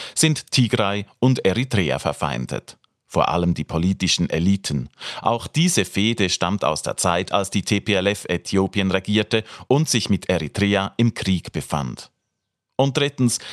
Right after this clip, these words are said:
gibt es Streitereien zwischen den Nachbarprovinzen Tigray und Amhara. Wem gehört der Westen Tigrays?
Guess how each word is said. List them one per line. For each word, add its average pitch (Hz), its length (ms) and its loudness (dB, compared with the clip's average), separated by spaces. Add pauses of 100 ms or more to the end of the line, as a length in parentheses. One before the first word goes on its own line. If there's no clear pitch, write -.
(160)
gibt 104 200 2
es 87 140 4
Streitereien 95 680 0
zwischen 98 380 2
den 92 160 4
Nachbarprovinzen 90 1080 2
Tigray 92 640 2
und 95 340 2
Amhara. 98 680 2 (400)
Wem 98 280 4
gehört 87 500 0
der 73 160 -2
Westen 101 400 0
Tigrays? 78 720 -2